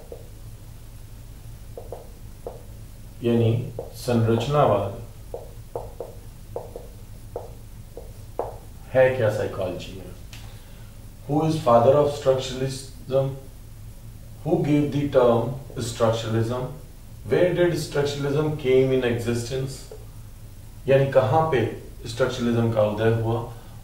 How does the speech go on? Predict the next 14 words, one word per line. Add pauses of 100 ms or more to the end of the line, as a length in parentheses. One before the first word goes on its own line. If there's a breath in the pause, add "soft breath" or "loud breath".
What
are
the (100)
methods
of
structuralist?
स्ट्रक्चरलिस्ट
कौन
से
मेथड
का
इस्तेमाल
करते
थे?